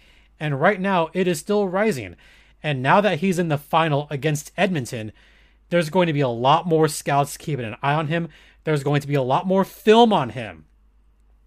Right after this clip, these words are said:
And if he can put together a pretty decent final for the W H L championship, then I'm afraid to say this, but if he does well,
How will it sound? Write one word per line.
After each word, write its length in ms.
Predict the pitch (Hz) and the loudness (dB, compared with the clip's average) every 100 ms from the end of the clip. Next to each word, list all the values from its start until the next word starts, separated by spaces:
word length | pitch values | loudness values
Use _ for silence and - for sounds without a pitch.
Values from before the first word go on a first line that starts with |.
| _ - | _ -4
And 200 | 151 147 | -4 -2
if 220 | 196 240 | -2 -2
he 100 | 233 | -2
can 180 | 220 214 | -2 -4
put 180 | - 202 | -4 -6
together 520 | - 147 151 165 180 - - _ | -6 -2 0 0 -2 -6 -20 _
a 120 | 147 139 | -6 -6
pretty 460 | - - 175 190 | -8 -4 -2 -2
decent 480 | 123 147 165 175 113 | -4 -6 -4 -6 -10
final 520 | - 98 123 175 180 _ _ _ | -12 -8 -4 -4 -6 _ _ _
for 200 | - 160 | -6 -6
the 80 | 123 | -2
W 420 | 139 165 160 151 | -4 -2 -2 0
H 140 | 151 | 0
L 140 | 160 147 | -2 -4
championship, 680 | 120 101 151 151 196 185 _ - _ | -8 -8 -8 -4 -4 -6 _ -20 _
then 400 | 139 180 180 160 _ _ - _ _ _ _ _ _ _ _ | -2 0 0 -6 _ _ -20 _ _ _ _ _ _ _ _
I'm 140 | 170 165 | -4 -4
afraid 220 | 151 220 | 0 2
to 80 | 220 | 4
say 140 | 220 | 4
this, 180 | 165 147 | 2 2
but 220 | 170 156 - | -2 -2 -2
if 220 | 202 233 | -4 -2
he 120 | 233 | -4
does 280 | 170 202 143 | 2 2 2
well, 360 | 139 185 135 | 2 2 2